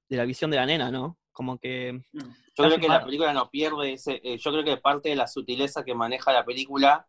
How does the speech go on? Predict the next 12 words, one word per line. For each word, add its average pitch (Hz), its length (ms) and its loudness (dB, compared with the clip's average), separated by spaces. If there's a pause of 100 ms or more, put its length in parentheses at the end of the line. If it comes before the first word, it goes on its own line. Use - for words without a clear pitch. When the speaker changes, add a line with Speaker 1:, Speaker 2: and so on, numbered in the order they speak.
(340)
Speaker 3:
es 123 160 -2
porque 123 320 0
siempre 139 300 2
está 127 240 2
puesto 139 400 4
el 127 140 -2
punto 127 280 0
de 120 80 6
vista 123 280 2
de 117 80 0
la 110 100 -4
nena. 113 300 -2